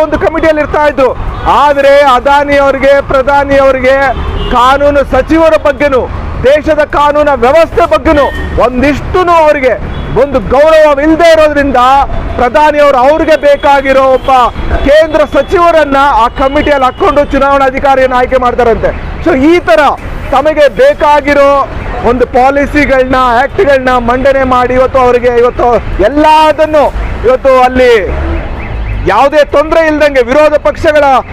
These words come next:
ನಾಯಕರ ಮಾತುಗಳೇ ಇಲ್ದೇನೆ, ಚರ್ಚೆಗಳಿಲ್ಲದೇನೆ ಅವೆಲ್ಲದನ್ನು ಪಾಸ್ ಮಾಡ್ಕೊಂಡಿದ್ದಾರೆ. ಇದೊಂದು ಇವತ್ತು ಉದಾಹರಣೆ, ಚಿಕ್ಕ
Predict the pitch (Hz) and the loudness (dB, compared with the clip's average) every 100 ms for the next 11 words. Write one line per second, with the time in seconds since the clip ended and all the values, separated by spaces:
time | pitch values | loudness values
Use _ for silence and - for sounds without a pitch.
0 | - 180 220 294 302 311 302 269 269 302 | -10 -4 0 2 0 0 0 0 0 0
1 | 302 302 302 294 285 294 294 277 349 320 | 0 0 2 2 0 0 0 0 0 0
2 | 339 320 302 285 285 285 285 285 240 - | 0 -2 0 0 0 0 2 0 -2 -6
3 | - 175 247 277 277 269 277 277 330 269 | -4 0 0 0 0 0 0 -2 0 -2
4 | - 254 254 254 247 247 240 185 - - | 0 -2 0 0 0 0 2 0 -2 -12
5 | - - 208 254 302 320 320 285 277 277 | -10 -4 0 2 2 2 2 2 2 0
6 | 339 262 254 294 294 294 285 262 - 370 | 2 2 2 2 2 2 0 -2 -2 -4
7 | - | 0